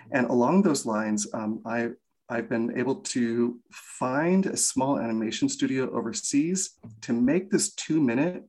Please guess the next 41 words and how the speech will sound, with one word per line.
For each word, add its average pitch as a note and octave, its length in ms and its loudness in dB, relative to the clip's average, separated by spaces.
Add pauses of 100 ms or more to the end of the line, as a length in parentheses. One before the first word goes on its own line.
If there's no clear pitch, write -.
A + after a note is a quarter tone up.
(500)
uh, G#2 280 -2
little C3 300 -2
animated A#2+ 440 2
sequence - 600 -4
that G#2+ 140 -4
can A#2+ 160 -4
kind A#2 280 -4
of A2+ 120 -4 (420)
showcase - 840 0
some C3 140 0
of A2 60 0
the A#2+ 80 -2
scenes B2+ 480 0
and G#2+ 80 -6
how A#2 100 2
we A#2 100 2
want G#2+ 140 0
to G2 40 -4
approach - 540 -6
the C3+ 140 -6
animation D3+ 720 -4 (420)
and, A2+ 460 -2 (100)
um, G#2 560 -4 (840)
and A#2 160 -2
help C#3 320 2
people C3 340 2
kind B2 220 0
of A#2+ 140 -4 (520)
picture, B2 640 -4 (320)
uh, A2+ 120 -2
what A2+ 280 -2
Maxie A#2 400 -2
looks A2+ 220 -6
like G#2 260 -2
and G2+ 140 -8
what A2+ 220 -10
Diabolical A2 760 -4
looks G#2 260 -8
like, G2 220 -10
our G2+ 180 -10
villain, G2+ 340 -4